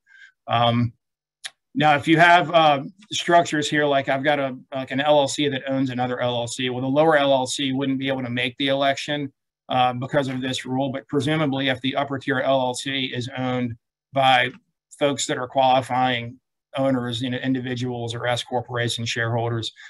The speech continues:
then, um, that would work. And it's the same thing for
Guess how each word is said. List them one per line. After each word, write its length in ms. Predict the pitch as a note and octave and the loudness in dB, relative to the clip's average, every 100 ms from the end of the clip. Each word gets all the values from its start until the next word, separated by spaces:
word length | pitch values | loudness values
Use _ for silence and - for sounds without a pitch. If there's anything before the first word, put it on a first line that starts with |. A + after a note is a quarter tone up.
| - - | -16 0
then, 400 | C#3+ C#3+ C3+ C3+ D3+ | 6 8 6 4 4
um, 420 | C3+ B2 A#2+ - _ C3 | 6 6 2 -4 _ -2
that 240 | C#3+ C#3+ | 0 0
would 120 | C3+ | -2
work. 340 | A#2+ A#2 A#2 - D3 | -4 -6 -8 -6 0
And 80 | |
it's 120 | D3+ D#3+ | 2 4
the 60 | |
same 300 | - E3 D#3 | 4 4 4
thing 300 | E3 D3+ C#3 | 2 2 0
for 480 | - C#3 C3+ C3 | -2 0 0 0